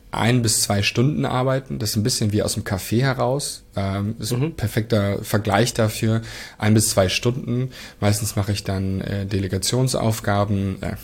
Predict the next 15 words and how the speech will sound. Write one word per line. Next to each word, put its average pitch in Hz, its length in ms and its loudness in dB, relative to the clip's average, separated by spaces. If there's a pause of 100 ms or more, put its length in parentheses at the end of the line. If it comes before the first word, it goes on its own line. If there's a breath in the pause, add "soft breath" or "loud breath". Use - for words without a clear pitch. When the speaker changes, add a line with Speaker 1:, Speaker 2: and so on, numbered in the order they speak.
Speaker 1:
Delegations-, 101 540 -8
delegiere 113 540 4
Aufgaben, 101 580 0 (380 loud breath)
ähm, 95 520 0
an 104 100 -4
das 95 200 -4
Team 120 380 -2 (300 loud breath)
oder 107 480 4
in - 60 -4
bestimmten 98 400 -4
Fällen, 95 680 0
wo 95 120 -4
ich 95 100 -4
dann 95 380 -2
eben, 104 340 -2